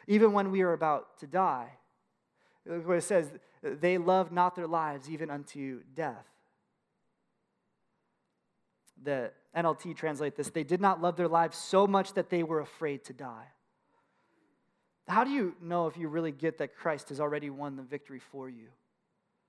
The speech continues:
When you hear the words, um, "You have cancer," and while it may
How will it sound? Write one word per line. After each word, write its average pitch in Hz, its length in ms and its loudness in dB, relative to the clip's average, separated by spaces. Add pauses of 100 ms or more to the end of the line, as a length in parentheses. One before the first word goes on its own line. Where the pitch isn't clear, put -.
(880)
When 170 240 -2
you 214 100 -2
hear 233 180 -2
the 185 80 2
words, 160 540 -4
um, 127 240 -8 (1200)
"You 135 140 -10
have 143 180 -6
cancer," 147 640 -18 (1900)
and 143 200 -10
while 165 240 4
it - 100 -10
may 139 340 -10